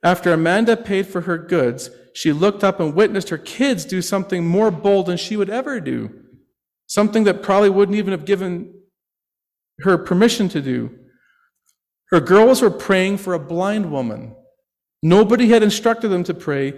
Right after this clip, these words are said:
It wasn't a church gathering. It wasn't a mission trip. It wasn't even a family devotion. It was children commissioned by their Father in heaven to bring release to the broken.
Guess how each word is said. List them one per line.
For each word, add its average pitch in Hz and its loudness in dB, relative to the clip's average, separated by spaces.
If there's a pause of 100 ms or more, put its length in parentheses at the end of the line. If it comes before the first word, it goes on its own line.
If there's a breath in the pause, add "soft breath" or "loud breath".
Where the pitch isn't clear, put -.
(280 loud breath)
It 170 0
wasn't 185 2
a 196 2
church 196 -2
gathering. 139 -2
It 151 -2
wasn't 160 0
a 185 -4
mission 156 -6
trip. 139 -8 (220 loud breath)
It 156 -4
wasn't 170 4
even 180 0
a 170 2
family 170 -2
devotion. 127 -4 (220 loud breath)
It 147 2
was 147 0
children 202 -2
commissioned 185 -4
by 180 -2
their 196 -2
Father 131 -6
in 165 -2
heaven 127 -4 (140 loud breath)
to - -10
bring 139 -2
release 131 -2
to - -12
the 131 -8
broken. 117 -10